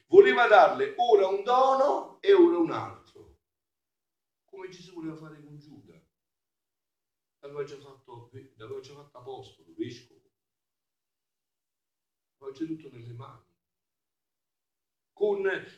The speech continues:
un dono o un altro voleva farle tante belle sorprese, non mai interrotte. Ora, come la creatura fa la sua volontà, così tacitamente dice al suo creatore: "Ritirati, non accetto il tuo disegno,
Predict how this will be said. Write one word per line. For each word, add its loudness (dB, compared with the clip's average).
un -16
dono -4
o -12
un -14
altro -6
voleva 4
farle 0
tante 0
belle 0
sorprese, -2
non -8
mai -2
interrotte. 0
Ora, 4
come 2
la 4
creatura 0
fa 2
la -2
sua 2
volontà, 0
così -8
tacitamente 0
dice 2
al 2
suo -4
creatore: 0
"Ritirati, -10
non -4
accetto -6
il -20
tuo -20
disegno, -20